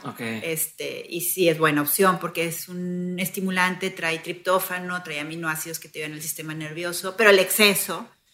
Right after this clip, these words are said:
Speaker 1: Ah,
Speaker 2: hace daño, obviamente, porque pues al final del día es azúcar con grasa.
Speaker 1: Muy bien. Eh, ¿hay alguien del que hayas aprendido mucho?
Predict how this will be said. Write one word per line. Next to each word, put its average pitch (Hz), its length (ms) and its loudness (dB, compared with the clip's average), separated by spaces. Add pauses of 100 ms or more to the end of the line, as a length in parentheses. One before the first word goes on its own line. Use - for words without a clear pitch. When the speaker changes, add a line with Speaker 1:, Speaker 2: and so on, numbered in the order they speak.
(120)
Speaker 1:
Ah, 120 240 -6
Speaker 2:
hace 156 240 4
daño, 160 340 0
obviamente, 160 420 -8
porque - 280 -20
pues 160 160 -20
al 165 40 -18
final 160 300 -6
del 175 120 -4
día 170 120 -2
es 165 100 -6
azúcar 156 520 -10
con 135 120 -20
grasa. 147 360 -12 (500)
Speaker 1:
Muy 120 220 -4
bien. 131 340 -2 (640)
Eh, 147 460 6 (100)
¿hay 175 200 10
alguien 190 760 4 (920)
del 127 640 6
que 131 140 -2
hayas 143 180 0
aprendido 131 340 0
mucho? 135 540 -2